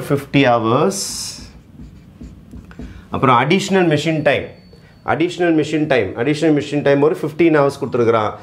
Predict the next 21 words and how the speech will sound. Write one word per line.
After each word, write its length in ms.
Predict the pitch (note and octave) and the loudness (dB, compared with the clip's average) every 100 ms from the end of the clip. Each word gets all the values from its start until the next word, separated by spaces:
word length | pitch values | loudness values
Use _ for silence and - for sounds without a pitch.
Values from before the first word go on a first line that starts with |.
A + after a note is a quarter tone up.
| - - | -18 -6
அப்போ 160 | - C#3+ - | -2 -2 -2
C 140 | F3 F#3 F3 | 0 4 4
into 240 | B2+ B2 G3+ A#2 F2+ | 2 2 0 2 -4
M, 80 | - - - - | -6 -20 -16 -12
C 180 | - C#3 C3 | -2 0 2
into 200 | A2+ A2 A#2+ A2+ | 0 2 2 2
M-னா 180 | D3 F#3 | 0 0
C 100 | C#3 B2+ G#2 | 2 2 2
into 180 | G2+ E3+ | -2 -8
fifteen. 380 | D2 - - - - - - - - - - - - - | -10 -12 -10 -10 -12 -20 -20 -20 -20 -20 -20 -20 -20 -10
அப்போ 120 | - A#2+ | -2 0
அவன் 160 | A#2 A#2 | 0 -4
கொடுத்துருக்குது 460 | C3+ E3 D3+ F3+ D3+ | -4 -2 0 2 2
estimate 340 | - F3+ F#3 | 2 2 2
the 40 | E3+ | 2
production 340 | C#3 C3+ C3+ G3 | 2 2 2 2
and 80 | E3 | 4
the 60 | C#3 D3+ | 4 6
overtime. 340 | D#3 D#3 A#2+ C#3+ | 4 4 4 4
இதுதான் 260 | D#3 E3+ D#3 | 4 4 4
overtime, 300 | D#3 C#3+ | 4 2